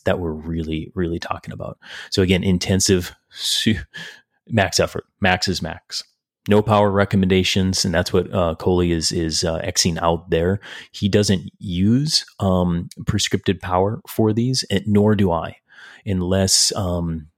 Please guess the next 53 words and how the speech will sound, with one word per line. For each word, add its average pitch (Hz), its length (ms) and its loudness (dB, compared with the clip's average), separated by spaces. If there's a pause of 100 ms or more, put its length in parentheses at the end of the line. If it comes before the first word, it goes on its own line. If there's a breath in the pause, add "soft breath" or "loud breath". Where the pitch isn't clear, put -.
unless 98 380 2
I'm 92 240 0
probably 95 300 0
cycling 90 480 0
through 90 320 -2
this 87 280 0
maybe 87 220 0
for 87 140 -2
the 80 100 0
first - 300 -4
time 85 180 0
with 82 140 -6
an 90 80 -10
athlete 82 360 -2
and 80 140 -2
they're, 80 400 -4
uh, - 80 -12
overly 90 320 2
concerned 95 380 0
about 85 240 -2
what, 87 180 2
and - 340 -8
then 151 60 4
I'll 139 100 4
give 117 140 2
them, 95 80 2
like, 90 220 2
a 90 40 -2
number 85 200 -2
just 82 240 -4
to 87 80 -6
stay - 280 -4
above - 320 -8
or, - 200 -12
or - 220 -16
something - 300 -12
like 82 120 -20
this. - 180 -20 (1300 loud breath)
But 98 120 2
in 92 120 4
general, 117 460 2 (640)
these 110 180 0
are 98 80 4
all 82 180 2
out. - 200 -6 (600 loud breath)
Don't 92 200 4
overthink 85 400 0
it. - 100 -6
You 87 100 0
just 85 200 0
go 80 160 -2
super - 480 -2
hard. - 260 -10